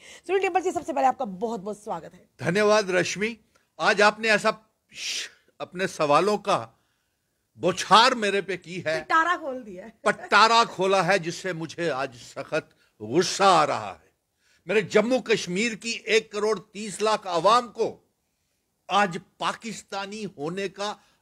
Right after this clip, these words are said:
Speaker 2: इल्जाम लगाया गया।
Speaker 1: जी।
Speaker 2: आज हम स्पेशल स्टेटस, रियासत के दर्जे की मांग, अपनी विरासत, बुजुर्गों की विरासत,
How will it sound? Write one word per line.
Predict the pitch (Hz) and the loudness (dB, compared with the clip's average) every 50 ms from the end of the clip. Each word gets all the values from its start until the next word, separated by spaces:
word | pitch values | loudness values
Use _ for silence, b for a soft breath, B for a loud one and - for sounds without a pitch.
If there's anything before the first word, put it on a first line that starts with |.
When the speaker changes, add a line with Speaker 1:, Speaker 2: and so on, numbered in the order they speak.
| b - | b -8
Speaker 2:
इल्जाम | 170 139 127 - - 101 117 170 202 233 226 226 | -6 -6 -6 -8 -8 -2 2 4 4 4 4 0
लगाया | 226 226 214 196 233 233 240 240 | -2 -4 -4 -4 -6 -6 -6 -8
गया। | 233 247 254 254 254 285 285 _ _ _ _ _ _ _ _ _ _ _ _ _ _ _ | -10 -12 -12 -12 -14 -16 -20 _ _ _ _ _ _ _ _ _ _ _ _ _ _ _
Speaker 1:
जी। | 165 190 180 - - | -20 -20 -16 -4 0
Speaker 2:
आज | 185 226 254 226 165 | 4 4 4 4 2
हम | 165 247 240 214 | 0 -2 -2 -2
स्पेशल | - - - 214 208 180 - 226 208 | -6 -8 -6 -4 -4 -2 -2 -4 -4
स्टेटस, | - - 196 208 220 220 226 233 226 180 - - b b b b | -4 -2 -2 -2 0 0 -2 -4 -4 -4 -6 -12 b b b b
रियासत | 123 143 160 180 196 208 196 - - 226 170 - - | -10 -2 0 2 2 2 0 -2 -6 -8 -8 -6 -4
के | 220 196 | -4 -2
दर्जे | 151 127 180 196 190 180 214 208 | -2 -2 -2 -2 -2 -2 -4 -4
की | 208 208 208 196 165 | -4 -6 -10 -12 -10
मांग, | 139 135 147 196 220 233 233 233 220 196 - b b b b b b | -8 -2 0 2 2 2 2 0 -4 -8 -12 b b b b b b
अपनी | 202 196 190 202 202 175 | -10 -8 -8 -8 -8 -6
विरासत, | 147 156 160 185 214 226 220 - 233 233 214 160 | -4 0 2 4 4 4 2 2 0 -2 -2 -2
बुजुर्गों | 202 143 135 165 147 160 185 196 196 175 220 214 | -6 -8 -8 -6 -4 -2 -2 -4 -2 -4 -4 -4
की | 180 - 202 196 | -6 -8 -12 -10
विरासत, | 170 160 170 202 220 226 - 208 226 214 165 | -8 -4 0 0 0 0 0 -2 -4 -4 -6